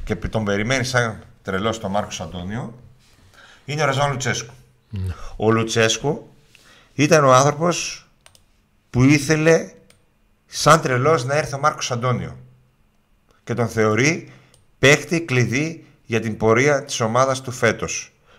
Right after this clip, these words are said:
Speaker 1: Δυστυχώς, λόγω της θλάσσης, την ήξερε ο παοκ τη θλάση, αλλά δεν μπόρεσε να επανέλθει ο ποδοσφαιριστής τόσο γρήγορα όσο περίμενε. Ε,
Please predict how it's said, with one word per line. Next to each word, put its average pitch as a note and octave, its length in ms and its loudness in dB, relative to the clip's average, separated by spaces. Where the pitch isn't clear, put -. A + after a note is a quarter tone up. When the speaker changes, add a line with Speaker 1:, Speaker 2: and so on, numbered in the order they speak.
Speaker 1:
Δυστυχώς, B2+ 920 2
λόγω B2+ 300 0
της A#2 180 -6
θλάσσης, - 680 2
την A2 180 -6
ήξερε B2+ 340 -2
ο G2 40 -2
παοκ F#2 180 -2
τη - 80 -14
θλάση, F#2+ 600 0
αλλά G#2+ 220 2
δεν A#2+ 180 -4
μπόρεσε C3 280 -4
να C3 60 -4
επανέλθει B2+ 600 -6
ο A#2+ 760 -8
ποδοσφαιριστής A2+ 520 -10
τόσο B2+ 220 -10
γρήγορα B2+ 300 -4
όσο B2+ 200 -4
περίμενε. A2+ 560 2
Ε, F#2+ 580 4